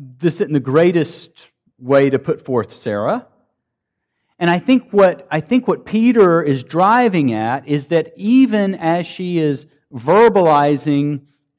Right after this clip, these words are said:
doubt here, that she is respecting her husband as she is verbalizing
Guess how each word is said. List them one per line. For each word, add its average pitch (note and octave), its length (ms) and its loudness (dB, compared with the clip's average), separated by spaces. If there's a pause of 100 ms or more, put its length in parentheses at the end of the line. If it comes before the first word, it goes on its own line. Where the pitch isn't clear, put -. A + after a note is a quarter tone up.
doubt E3+ 600 -2 (180)
here, C3+ 500 -4 (680)
that D3 240 0
she F#3+ 260 -4
is D#3 180 -2
respecting G3 680 -4
her D3+ 180 -4
husband D3 540 -2
as D#3+ 280 -2
she D3+ 480 -10 (220)
is C#3 220 -4
verbalizing B2 1200 -2